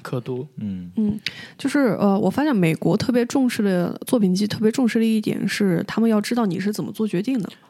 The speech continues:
Speaker 1: 对。
Speaker 3: 也，也就是说，那，你比方说，你决定说我要做这个项目了，那你当时为什么选这个项目？然后你的这个项目后面怎么一步一步推进？
Speaker 1: 嗯。
Speaker 3: 这个推导的过程要有，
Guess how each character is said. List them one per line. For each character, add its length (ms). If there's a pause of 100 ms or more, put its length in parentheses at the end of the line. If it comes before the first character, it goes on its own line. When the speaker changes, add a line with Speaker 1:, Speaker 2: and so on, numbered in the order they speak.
Speaker 1:
对。 180 (500)
Speaker 3:
也， 200
也 160
就 180
是 80
说， 380 (220)
那， 360
你 120
比 80
方 100
说， 320
你 240
决 160
定 240
说 380
我 160
要 120
做 200
这 120
个 60
项 240
目 80
了， 100
那 120
你 180
当 180
时 160
为 160
什 80
么 100
选 200
这 100
个 80
项 240
目？ 200
然 100
后 80
你 100
的 140
这 100
个 60
项 180
目 80
后 160
面 160
怎 140
么 100
一 80
步 140
一 80
步 120
推 260
进？ 260
Speaker 1:
嗯。 80
Speaker 3:
这 100
个 100
推 220
导 140
的 80
过 220
程 200
要 200
有， 120